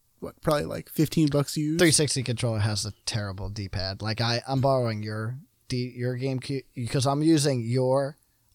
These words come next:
Speaker 2: old P C right now for all my P C gaming experiences. And anytime I need a gamepad, I can't download the patch for the,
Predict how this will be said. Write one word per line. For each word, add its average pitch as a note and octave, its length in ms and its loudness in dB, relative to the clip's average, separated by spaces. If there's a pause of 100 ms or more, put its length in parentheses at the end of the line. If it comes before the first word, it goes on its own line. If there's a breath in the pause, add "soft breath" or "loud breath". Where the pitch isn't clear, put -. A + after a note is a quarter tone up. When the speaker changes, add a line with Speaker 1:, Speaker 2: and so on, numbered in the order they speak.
Speaker 2:
old F3+ 300 6
P C3+ 160 4
C A#2+ 200 2
right G#2+ 220 -4
now G2 260 -4
for A#2+ 180 2
all A2+ 100 6
my A2 120 2
P A#2 160 2
C A2 160 0
gaming G2+ 480 -2 (280 soft breath)
experiences. G2+ 880 -2 (380 soft breath)
And A2 320 0
anytime C3 360 0
I A2+ 60 0
need G#2+ 260 -2
a C3+ 40 0
gamepad, A#2+ 400 0 (100)
I A2 160 -6
can't A2+ 320 -4
download A2 340 -2
the G2+ 60 -8
patch G2+ 460 -4
for F#2+ 480 -6 (360)
the, G2+ 460 -4